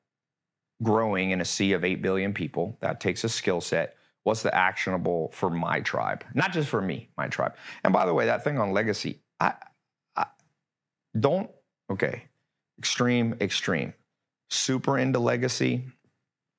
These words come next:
is too extreme. Think, thinking there is no legacy. There actually is. The middle line is bloodline. You will be remembered through your bloodline.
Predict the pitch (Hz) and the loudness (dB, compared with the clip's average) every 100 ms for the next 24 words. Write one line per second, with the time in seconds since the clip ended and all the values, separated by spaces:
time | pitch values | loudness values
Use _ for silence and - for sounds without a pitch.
0 | _ _ _ 92 87 95 85 - 78 57 | _ _ _ -4 0 2 2 0 -2 -2
1 | - _ _ _ _ _ _ _ - 123 | -6 _ _ _ _ _ _ _ 0 2
2 | 123 - 117 117 107 98 - 104 110 104 | 2 2 0 2 2 2 2 0 2 0
3 | 92 85 85 76 - - - - 117 117 | 2 2 0 0 -4 -6 -8 0 2 4
4 | 139 185 - 107 98 107 113 85 71 - | 2 0 -2 -2 0 2 2 0 -4 -2
5 | 95 92 104 147 170 160 151 104 82 - | 0 4 4 2 0 0 2 0 -2 -4
6 | 82 101 151 - 50 - - _ - 107 | 0 2 0 -4 -6 -10 -14 _ 0 2
7 | 170 202 208 180 160 139 143 135 - 131 | 4 2 2 2 0 0 0 -2 0 0
8 | 127 104 95 - - | 2 0 0 -2 -6